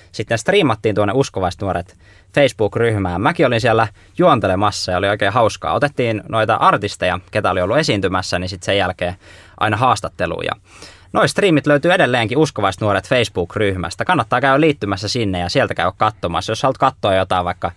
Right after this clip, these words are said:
sun suosikkiesiintyjän haastattelua sieltä tälle jälkikäteenkin. Ö, meidän ohjelma-aika alkaa olla niin lopuillaan, että on viimeisen kysymyksen aika.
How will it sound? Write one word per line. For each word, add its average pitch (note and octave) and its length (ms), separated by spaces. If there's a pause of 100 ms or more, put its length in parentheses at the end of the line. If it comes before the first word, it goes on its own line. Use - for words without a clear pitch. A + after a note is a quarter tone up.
(200)
sun C3+ 220
suosikkiesiintyjän G#2 1080
haastattelua F2+ 640
sieltä F2 320 (380)
tälle G2 240
jälkikäteenkin. G#2 960 (1700)
Ö, A#2+ 120
meidän G3+ 240
ohjelma-aika C#3+ 520
alkaa A#2+ 200
olla A#2+ 140
niin C#3 220
lopuillaan, A2+ 580
että A2 240
on A#2 60
viimeisen G#2 400
kysymyksen C3 500
aika. C3 500